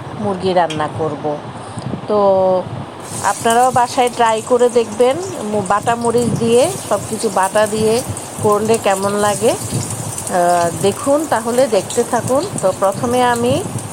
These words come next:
তেল দিলাম আর এখানে পেঁয়াজ কুচি দিয়ে দিলাম। পেঁয়াজটাকে একটু নরম হতে সময় দিতে লা-, হবে। তো একটু নাড়বো ভালো করে। তো আমরা তো সবসময় গুঁড়া মশলা ব্যবহার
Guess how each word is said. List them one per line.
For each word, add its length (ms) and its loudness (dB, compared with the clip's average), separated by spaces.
তেল 320 2
দিলাম 500 2
আর 280 2
এখানে 480 0
পেঁয়াজ 260 4
কুচি 240 -4
দিয়ে 260 2
দিলাম। 400 2
পেঁয়াজটাকে 480 2
একটু 220 -2
নরম 420 2
হতে 280 -2
সময় 280 2
দিতে 300 -2
লা-, 400 2
হবে। 300 0
তো 280 6
একটু 260 -2
নাড়বো 460 0
ভালো 380 0
করে। 260 2
তো 60 4
আমরা 280 4
তো 100 -2
সবসময় 640 2
গুঁড়া 300 4
মশলা 420 0
ব্যবহার 440 2